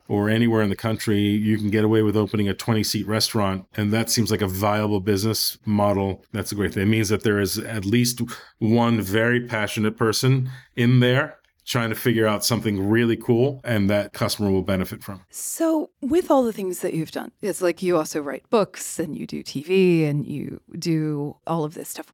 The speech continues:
Speaker 2: What are you proudest of?
Speaker 1: So cooking and writing are probably my two favorite activities. When I was a kid getting into this business, I didn't know any of this was gonna be possible. I thought,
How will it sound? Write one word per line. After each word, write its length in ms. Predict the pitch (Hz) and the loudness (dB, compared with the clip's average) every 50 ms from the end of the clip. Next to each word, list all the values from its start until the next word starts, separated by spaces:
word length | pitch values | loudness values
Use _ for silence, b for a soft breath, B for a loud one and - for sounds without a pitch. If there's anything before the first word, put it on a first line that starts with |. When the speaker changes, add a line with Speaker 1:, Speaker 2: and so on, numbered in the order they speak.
| _ - | _ -10
Speaker 2:
What 160 | 220 - 262 | -2 0 0
are 40 | 254 | 2
you 80 | 254 240 | 2 0
proudest 480 | - - 302 143 147 - - - - | -2 -4 -6 -6 -6 -8 -10 -12 -14
of? 220 | - - - - _ _ - | -14 -16 -16 -20 _ _ -6
Speaker 1:
So 180 | - 151 147 | 0 2 2
cooking 440 | 131 131 185 196 190 - 240 226 208 | 2 2 0 0 2 4 4 4 6
and 160 | 147 127 123 | 6 4 6
writing 280 | 120 120 123 135 147 139 | 4 4 4 4 4 2
are 100 | 127 117 | 2 2
probably 280 | - 143 131 123 131 | 0 0 2 4 4
my 140 | 123 120 113 | 4 4 2
two 240 | 104 - - 139 127 | 2 2 2 2 2
favorite 420 | 127 135 127 127 123 143 151 143 - - - | 4 4 4 4 4 2 0 -2 -4 -12 -6
activities. 480 | 143 135 127 - - 147 143 143 147 139 | -4 -4 -4 0 -2 -2 2 0 0 0
When 140 | - 110 110 | 0 0 0
I 60 | 110 | 2
was 180 | 113 117 113 113 | 2 2 2 0
a 60 | 104 | -4
kid 300 | 110 - 131 117 113 110 | -2 0 -2 -2 0 0
getting 220 | - 110 107 104 | -2 0 0 0
into 160 | 107 110 117 117 | -2 0 0 0
this 160 | 110 107 98 | 0 0 0
business, 420 | - 113 113 107 110 110 104 - _ - | 0 0 0 0 0 -4 -6 -8 _ -4
I 100 | 117 113 | -2 0
didn't 160 | 117 113 110 | 0 2 2
know 140 | 107 104 104 | 2 2 2
any 200 | 107 113 117 117 | 4 4 4 2
of 100 | 120 120 | 2 4
this 300 | 127 123 127 - - - | 2 2 2 2 -2 0
was 180 | 135 120 120 | 0 -2 0
gonna 160 | - 135 127 123 | 2 2 2 2
be 120 | 123 117 | 2 0
possible. 360 | - 127 123 120 - - 127 | -2 -2 -2 -2 0 0 0
I 100 | 120 127 | 0 0
thought, 360 | 123 - 135 120 120 - - | 2 2 0 0 0 -4 -12